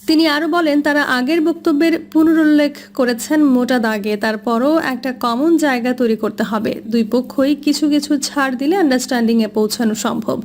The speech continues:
এক্সট্রাডিশন বা মাইনরিটি ইস্যু বাধা হবে না। শুক্রবার বৈঠকের পর প্রধান উপদেষ্টার প্রেস উইং থেকে জানানো হয়েছে নরেন্দ্র মোদীর কাছে শেখ হাসিনার প্রত্যর্পণ চেয়েছেন মোহাম্মদ ইউনূস।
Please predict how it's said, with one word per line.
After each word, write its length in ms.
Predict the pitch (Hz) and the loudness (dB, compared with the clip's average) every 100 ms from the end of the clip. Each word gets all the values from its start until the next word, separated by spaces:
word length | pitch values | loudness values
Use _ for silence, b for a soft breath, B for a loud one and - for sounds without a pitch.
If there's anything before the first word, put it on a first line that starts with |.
| B B B B B | B B B B B
এক্সট্রাডিশন 800 | - 262 - 320 311 330 - 370 370 | -4 -4 -4 -2 -2 -4 -2 0 2
বা 100 | 311 294 269 | 2 2 2
মাইনরিটি 600 | 247 240 294 339 339 330 277 | 2 0 0 0 2 0 0
ইস্যু 280 | 262 - 285 | -2 -2 0
বাধা 360 | 240 220 185 254 | 0 -2 -4 -6
হবে 260 | 233 202 - | -4 -4 -4
না। 120 | - - B B - | -6 -10 B B -6
শুক্রবার 440 | 302 294 320 349 | -4 0 0 2
বৈঠকের 460 | 311 302 294 294 285 | 2 0 -2 -2 -2
পর 220 | 294 294 339 | 0 0 0
প্রধান 320 | 302 269 285 | -2 0 0
উপদেষ্টার 460 | 285 277 269 - 269 262 | 0 0 -2 0 -2 0
প্রেস 260 | 285 320 - | 0 0 -2
উইং 200 | 269 262 | -4 -2
থেকে 240 | 254 262 262 | -4 -2 0
জানানো 280 | 226 214 240 | 0 0 0
হয়েছে 340 | 240 277 - 254 | 0 -2 0 0
নরেন্দ্র 420 | 220 214 240 294 339 | 0 0 0 2 2
মোদীর 320 | 330 320 294 | 2 2 0
কাছে 340 | 311 277 254 392 | -2 -2 -2 -4
শেখ 240 | 381 302 285 | -2 -2 0
হাসিনার 360 | 277 277 262 | 0 0 0
প্রত্যর্পণ 440 | 262 254 240 226 233 | 0 -2 -4 0 0
চেয়েছেন 440 | 226 226 220 254 226 220 B B - | 0 -2 -2 -4 -4 -6 B B -4
মোহাম্মদ 360 | 254 262 294 269 | 0 2 2 2
ইউনূস। 380 | 233 214 247 | 0 -2 -2